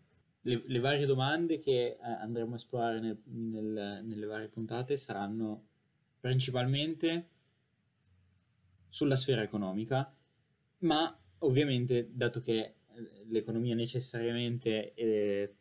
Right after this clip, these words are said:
tratta anche di e con persone, ci saranno, mm, influenze da, da altre, da altre discipline, s-, ovviamente nei limiti di quello che, che sappiamo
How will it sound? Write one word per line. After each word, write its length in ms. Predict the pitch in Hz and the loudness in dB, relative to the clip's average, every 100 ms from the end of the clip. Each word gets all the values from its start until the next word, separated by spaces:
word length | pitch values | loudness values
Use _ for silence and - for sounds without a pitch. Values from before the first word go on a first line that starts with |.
| - | -8
tratta 540 | 113 113 - - 104 | -4 -4 -6 -6 -2
anche 440 | 113 113 113 110 | 0 -2 -2 -2
di 240 | 123 139 135 | 0 4 4
e 120 | 127 | 4
con 420 | 135 127 120 113 | 4 2 2 -2
persone, 800 | 107 131 127 127 107 113 113 113 _ | -2 -2 0 0 0 0 0 -2 _
ci 120 | - 120 | -8 -4
saranno, 680 | 127 107 107 110 107 107 - _ _ 104 | -2 -2 -2 -4 -6 -8 -12 _ _ -12
mm, 120 | 101 - | -10 -8
influenze 600 | 117 107 110 104 101 104 | -6 -2 2 2 0 0
da, 320 | 104 98 98 | 0 0 -2
da 180 | 110 98 | 0 0
altre, 500 | 98 - 104 98 95 _ _ _ _ | 0 -4 -6 -6 -8 _ _ _ _
da 160 | 110 | -2
altre 220 | 104 104 101 | -2 -2 -4
discipline, 680 | 98 - 104 101 117 156 - | -6 -8 -4 -2 -2 -4 -8
s-, 100 | - - _ - | -20 -20 _ -8
ovviamente 480 | 123 127 131 156 143 | -2 2 4 4 4
nei 140 | 131 | 4
limiti 300 | 135 151 135 | 4 2 0
di 80 | 123 | 0
quello 200 | 131 120 | 2 2
che, 120 | 113 - | -2 -6
che 160 | - 113 | -2 0
sappiamo 760 | 127 - 139 131 160 208 208 | -2 -2 0 2 2 -2 -4